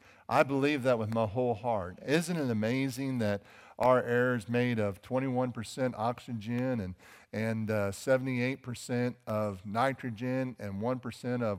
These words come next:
we don't know what? And, uh, <laughs> You know, but yet if it was just off a little bit,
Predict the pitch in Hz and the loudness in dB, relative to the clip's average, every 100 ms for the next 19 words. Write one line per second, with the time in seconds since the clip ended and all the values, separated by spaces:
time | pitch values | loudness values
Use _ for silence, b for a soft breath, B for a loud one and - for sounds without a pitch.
0 | 101 117 123 123 117 120 110 117 127 - | -4 -4 0 0 0 0 2 2 2 -4
1 | _ B B B - 113 120 117 117 110 | _ B B B -4 0 0 0 2 4
2 | 107 B B B B B B B - 127 | 4 B B B B B B B -4 0
3 | 127 135 131 127 123 123 139 151 127 135 | 4 6 4 0 0 8 8 8 4 0
4 | 123 127 113 - 147 165 - 127 151 151 | 0 -2 -2 -6 -4 -4 -4 2 2 2
5 | 123 117 147 175 101 110 117 | -2 2 2 2 -2 0 0